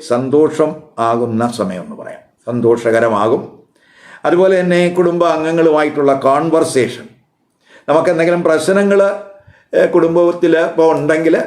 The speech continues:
അവയൊക്കെ നമ്മൾ ചർച്ചകളിലൂടെ പരിഹരിക്കാൻ കഴിയുന്ന സമയമെന്ന് പറയാം. അപ്പോൾ ബന്ധുക്കളെ കൊണ്ടൊക്കെ ഗുണാനുഭവം, ബന്ധുക്കളുമായിട്ടൊക്കെ ഒരു സഹകരണമൊക്കെ ഉണ്ടാകാവുന്ന സമയമെന്ന് പറയാം. അതുപോലെ ഈ വീട്, വാഹനം, വസ്തുക്കൾ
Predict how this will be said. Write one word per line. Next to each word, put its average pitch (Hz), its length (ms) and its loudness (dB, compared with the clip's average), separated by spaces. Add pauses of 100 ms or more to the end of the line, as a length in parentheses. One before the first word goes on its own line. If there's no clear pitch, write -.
അവയൊക്കെ 151 340 2
നമ്മൾ 139 400 2 (200)
ചർച്ചകളിലൂടെ 131 1000 0
പരിഹരിക്കാൻ 131 800 0
കഴിയുന്ന 113 640 0
സമയമെന്ന് 78 400 -12
പറയാം. - 260 -20 (840)
അപ്പോൾ 190 180 0
ബന്ധുക്കളെ 226 560 2
കൊണ്ടൊക്കെ 165 480 2
ഗുണാനുഭവം, 120 760 -2
ബന്ധുക്കളുമായിട്ടൊക്കെ 135 1160 0 (440)
ഒരു 127 120 2
സഹകരണമൊക്കെ 139 800 0
ഉണ്ടാകാവുന്ന 101 880 -2
സമയമെന്ന് 76 420 -12
പറയാം. - 300 -20 (680)
അതുപോലെ 190 320 2
ഈ 190 120 4
വീട്, 190 360 4
വാഹനം, 156 720 0
വസ്തുക്കൾ 120 500 -4